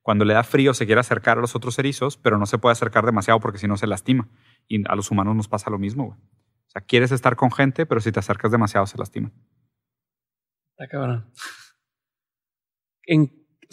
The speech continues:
Speaker 2: en qué piensas mucho constantemente recientemente? O sea, que te da mucha curiosidad recientemente.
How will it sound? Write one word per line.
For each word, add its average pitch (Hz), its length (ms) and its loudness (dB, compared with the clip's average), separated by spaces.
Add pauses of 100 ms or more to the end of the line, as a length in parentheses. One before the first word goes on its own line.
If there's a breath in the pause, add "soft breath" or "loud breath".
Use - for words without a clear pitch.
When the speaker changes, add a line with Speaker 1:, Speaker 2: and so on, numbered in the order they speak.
(160)
Speaker 2:
en 156 120 2
qué 175 140 0
piensas 165 380 2
mucho 156 220 0
constantemente 131 1080 -4
recientemente? 131 640 -6
O - 20 -10
sea, 127 60 -4
que 135 80 -4
te 143 80 0
da 143 40 4
mucha 143 220 -2
curiosidad 131 440 0
recientemente. 123 600 -6